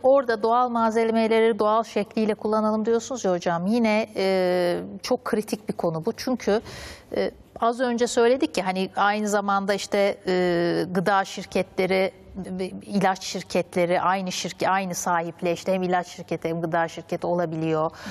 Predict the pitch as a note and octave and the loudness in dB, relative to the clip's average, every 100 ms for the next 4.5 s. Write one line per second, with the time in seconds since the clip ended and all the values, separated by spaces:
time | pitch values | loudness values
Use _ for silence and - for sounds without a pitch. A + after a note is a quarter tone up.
0 | - - - F#3+ F#3 F#3 F3+ F3 F3 - | -14 -6 0 2 4 4 4 2 0 -2
1 | G#3+ - D#4+ A#3 G#3 G#3+ G3+ G3 A3 G#3+ | -2 0 2 2 0 0 0 0 -2 0
2 | G3 F3+ E3+ E3+ D#3+ F3+ F3+ F#3 - G#3 | 0 -2 -2 -4 -4 -4 -2 -4 -2 0
3 | G3 G#3 - B3 - G3+ - G3 F3 E3+ | 2 0 -2 -6 -2 -4 -2 -2 -4 -4
4 | E3+ D3 - - - | -4 -6 -6 -10 -12